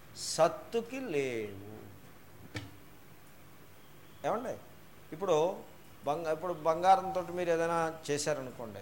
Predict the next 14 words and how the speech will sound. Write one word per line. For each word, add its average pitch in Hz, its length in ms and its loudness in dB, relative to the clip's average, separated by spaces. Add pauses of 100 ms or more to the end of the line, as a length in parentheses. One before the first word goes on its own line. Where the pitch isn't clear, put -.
(720)
నెక్లెస్ 139 560 0
చేశారనుకోండి, 104 720 -6 (560)
నెక్లెస్ 185 400 2
దొడ్డుగా 165 580 4
ఉంది, 170 340 2 (720)
లేకపోతే 156 200 2
నెక్లెస్ 190 480 2
సన్నంగా 170 500 2
ఉంది 151 440 -2 (120)
అని 214 160 0
నెక్లెస్కి 202 720 -2
దొ-, 190 400 -4
లావు 196 380 4
సన్నంగానే 185 800 4